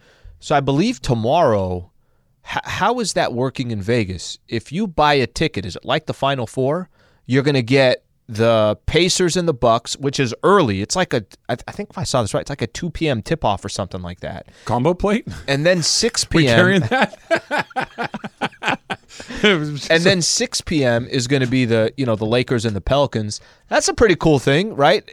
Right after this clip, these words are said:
Speaker 1: That never happens in the N B A. You get two events in one arena,
Speaker 2: Yeah, two
Speaker 1: all
Speaker 2: for
Speaker 1: happening.
Speaker 2: one.
Speaker 1: Yeah.
Speaker 2: You, you know who would love that? My dad. My dad, when they used to do the Pac-twelve basketball tournament at Staples Center, they, a million years
Speaker 1: Crypto,
Speaker 2: ago,
Speaker 1: yep.
Speaker 2: they used to do it at, uh,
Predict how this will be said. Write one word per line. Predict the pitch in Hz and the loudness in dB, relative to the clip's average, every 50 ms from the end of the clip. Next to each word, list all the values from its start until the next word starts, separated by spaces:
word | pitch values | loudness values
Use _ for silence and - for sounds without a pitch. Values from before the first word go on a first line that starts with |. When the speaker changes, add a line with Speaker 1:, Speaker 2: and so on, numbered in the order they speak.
| 85 _ - | -20 _ -2
Speaker 1:
That | 131 156 202 226 | 0 0 2 2
never | 269 220 156 | 2 2 4
happens | 127 127 120 113 - 127 110 107 | 4 4 4 2 0 -4 -4 -2
in | 117 | -2
the | 117 110 110 | -2 0 0
N | 107 104 101 | 0 0 0
B | 104 104 101 | -2 0 0
A. | 101 110 139 139 _ | 0 -2 -2 -4 _
You | - 120 | -12 -8
get | 113 131 104 - - | -6 -6 -8 -6 -6
two | - 170 165 | -2 0 0
events | 139 113 120 123 127 139 - - | 0 2 2 0 0 0 -4 -6
in | 117 104 104 | -6 -4 -2
one | 110 120 123 117 | -2 0 0 0
arena, | 107 104 107 113 113 113 120 135 147 - | 0 0 0 0 0 0 -2 -2 -2 -2
Speaker 2:
Yeah, | 240 302 302 - | 0 0 0 2
two | - 226 247 | 2 2 2
Speaker 1:
all | 123 123 | 4 4
Speaker 2:
for | 120 | 6
Speaker 1:
happening. | 120 123 180 165 139 113 104 | 6 4 4 2 0 -2 -4
Speaker 2:
one. | - - - | -8 -12 -10
Speaker 1:
Yeah. | - 117 156 | -2 -2 -2
Speaker 2:
You, | 180 180 156 143 - - 120 113 113 123 135 139 - - | 0 -2 -4 -12 -12 -14 -16 -20 -20 -20 -20 -20 -12 -10
you | 143 143 | -8 -6
know | 139 123 | -6 -6
who | 127 | -8
would | 123 113 | -8 -8
love | 117 117 107 | -10 -10 -8
that? | 113 117 120 135 151 - _ _ _ _ _ _ _ _ _ _ _ _ _ _ _ - | -8 -6 -6 -8 -10 -12 _ _ _ _ _ _ _ _ _ _ _ _ _ _ _ -8
My | 107 107 104 | -8 -6 -4
dad. | 90 104 92 80 71 - _ _ _ _ _ _ - | -4 -6 -6 -6 -8 -12 _ _ _ _ _ _ -6
My | 127 135 135 | -4 -4 -2
dad, | - 135 139 143 156 147 | -2 -2 -2 -2 -2 -4
when | 143 135 | -4 -4
they | 147 180 | -2 -4
used | 196 180 - | -4 -4 -6
to | 160 | -6
do | 147 160 156 | -4 -4 -4
the | 131 - | -4 -6
Pac-twelve | - 139 131 127 - - 139 123 120 113 98 _ | -6 -8 -8 -8 -8 -6 -4 -4 -4 -6 -6 _
basketball | 120 113 117 120 - 127 127 127 | -8 -6 -6 -8 -8 -8 -10 -10
tournament | 120 - 127 120 120 123 127 123 _ - | -8 -6 -6 -6 -4 -6 -6 -8 _ -10
at | 107 104 95 - | -10 -10 -10 -10
Staples | - 117 113 - - 127 - | -8 -8 -8 -8 -8 -8 -8
Center, | - 127 123 139 151 - | -6 -6 -6 -8 -10 -6
they, | 127 127 | -4 -4
a | 123 101 107 98 | -4 -4 -8 -10
million | 92 98 139 175 170 123 110 | -6 -2 -2 -2 -2 -2 0
years | 123 123 104 - | 0 0 0 0
Speaker 1:
Crypto, | 101 | -2
Speaker 2:
ago, | 98 98 | -2 -2
Speaker 1:
yep. | 104 113 | 0 -2
Speaker 2:
they | 117 | -2
used | 113 - | -4 -6
to | - 101 | -8 -4
do | 95 117 110 107 | -4 -2 -2 -2
it | 107 110 | -4 -6
at, | - - 104 101 92 - - | -8 -8 -8 -8 -10 -6 -6
uh, | 113 101 90 87 82 | -4 -4 -4 -6 -8